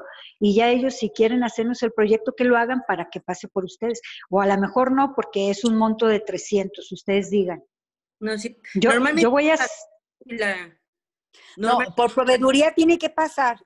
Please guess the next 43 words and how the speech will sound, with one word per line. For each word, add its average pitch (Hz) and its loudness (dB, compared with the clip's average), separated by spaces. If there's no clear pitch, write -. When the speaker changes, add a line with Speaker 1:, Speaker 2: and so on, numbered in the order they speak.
Speaker 3:
Todo 269 -2
el 330 -10
dinero 254 -10
tiene 247 -12
que - -8
pasar 233 -8
por 233 -4
Speaker 1:
Yo 220 0
no 226 -2
Speaker 3:
proveeduría. 269 2
Speaker 1:
tengo 277 2
problema, 214 0
yo 196 -4
no 226 -4
tengo 240 0
problema 226 4
de 196 2
eso. - -4
Yo 175 0
Speaker 3:
Pero 247 4
Speaker 1:
les 269 2
repito. 247 2
Speaker 3:
lo - 0
ideal 254 -2
sería 294 -10
que 294 -14
fueran 277 -10
tres 269 -14
cotizaciones, 247 -8
eso 240 -6
sería 240 0
Speaker 1:
Muy 233 6
Speaker 3:
lo 220 4
Speaker 1:
bien, 202 4
Speaker 3:
más 165 -6
sencillo. - -8
Speaker 1:
muy 240 4
bien. 190 4
A 190 0
mí 214 4
me 262 4
parece 226 0
perfecto 247 -4